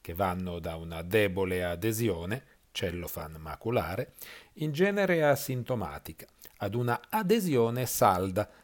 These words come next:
che tende a distorcere tutti gli stati retinici e a provocare alterazioni funzionali. Classificazione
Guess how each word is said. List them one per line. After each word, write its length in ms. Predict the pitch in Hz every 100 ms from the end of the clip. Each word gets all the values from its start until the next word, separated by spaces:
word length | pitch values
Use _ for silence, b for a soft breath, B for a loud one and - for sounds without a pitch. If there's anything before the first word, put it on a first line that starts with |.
| B
che 180 | 92 -
tende 380 | 92 90 90
a 100 | 85
distorcere 1040 | 80 - - - 82 80 - 110 110 113 _
tutti 400 | - 190 - 190
gli 160 | 180 185
stati 560 | - - 92 90 107 104
retinici 800 | 113 - 95 87 92 - 98 _
e 100 | -
a 100 | 82
provocare 840 | - 87 90 165 - 78 80 90 -
alterazioni 1040 | - 95 - 98 90 131 - 98 76 78 101
funzionali. 1080 | - 127 139 139 - 143 135 92 67 71 - _ _ _ _ _ -
Classificazione 1500 | 156 143 107 - 98 - 120 208 214 - 98 76 78 90